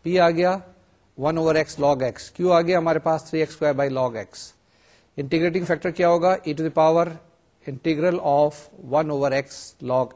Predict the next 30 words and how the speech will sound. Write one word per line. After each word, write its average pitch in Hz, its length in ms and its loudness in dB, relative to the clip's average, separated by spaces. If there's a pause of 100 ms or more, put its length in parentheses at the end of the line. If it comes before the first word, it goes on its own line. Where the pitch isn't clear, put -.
x۔ - 400 -16 (1080)
وہ 143 100 -6
کیا 175 160 2
ہو 175 60 4
جائے 175 180 4
گا 170 80 4
آپ 156 120 2
کے 165 60 -8
پاس؟ 151 500 -2 (640)
اس 139 140 -12
کو 165 300 0 (280)
سمپلیفائی 143 520 -2
کرنے 143 220 -4
کے 139 80 -6
بعد 135 220 0
دیکھیں، 135 320 -8 (100)
انٹیگریٹنگ 131 380 -8
فیکٹر 127 300 -10
log 120 240 -4
x 147 100 -6 (100)
آ 165 100 2
گیا۔ 156 180 -2 (800)
اب 147 200 -6
جواب 151 260 4
لکھ 160 140 -2
لیں 165 140 -2 (380)
انٹیگریشن 139 500 -8
کرنے 131 220 -8
کے 123 80 -8
بعد۔ 110 200 -8